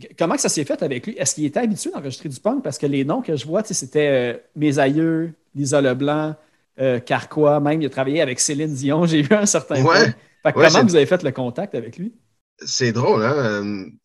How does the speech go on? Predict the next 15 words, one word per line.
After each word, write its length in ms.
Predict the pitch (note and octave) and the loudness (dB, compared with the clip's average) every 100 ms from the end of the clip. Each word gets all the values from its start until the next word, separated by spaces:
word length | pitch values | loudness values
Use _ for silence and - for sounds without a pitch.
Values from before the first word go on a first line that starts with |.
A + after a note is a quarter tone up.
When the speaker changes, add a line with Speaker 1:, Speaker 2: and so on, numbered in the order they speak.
| - | -8
Speaker 2:
tu 80 | A2+ | -8
me 60 | |
fais 240 | G#2+ D3 C#3 | 2 4 4
réaliser 420 | B2+ B2+ A#2+ A#2+ | 4 2 0 0
des 100 | A#2 | -2
choses 180 | - B2 | -4 -6
que 40 | |
j'ai 60 | G2+ | -6
même 160 | F#2+ G#2 | -4 -4
pas 100 | G#2+ | -4
pensé, 340 | G#2 G2 A#2 | -4 -6 -4
mais 300 | G#2+ G2 G2 - _ _ _ | -2 -2 -4 -6 _ _ _
ouais, 260 | A2+ D3+ D#3 | 4 6 8
euh, 320 | C3 A#2+ A2 | 6 6 4
c-, 340 | - - - | 2 -8 -14